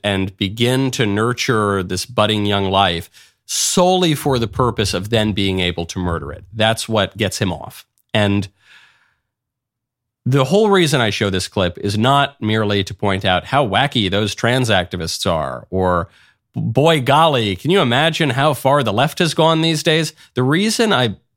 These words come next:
bring this one up is to remind people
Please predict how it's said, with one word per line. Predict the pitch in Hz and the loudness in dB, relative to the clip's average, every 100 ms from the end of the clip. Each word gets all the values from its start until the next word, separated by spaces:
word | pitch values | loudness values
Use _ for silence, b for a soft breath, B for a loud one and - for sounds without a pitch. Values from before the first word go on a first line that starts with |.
| _ _ | _ _
bring | - 131 | -2 0
this | 143 - | 0 0
one | 107 | 0
up | 87 71 - _ _ _ _ _ _ _ _ | -2 -8 -16 _ _ _ _ _ _ _ _
is | - 127 | -2 -2
to | - 147 | 0 0
remind | 131 123 120 135 143 | 2 2 2 0 -2
people | - 95 80 67 - | -4 -6 -6 -12 -16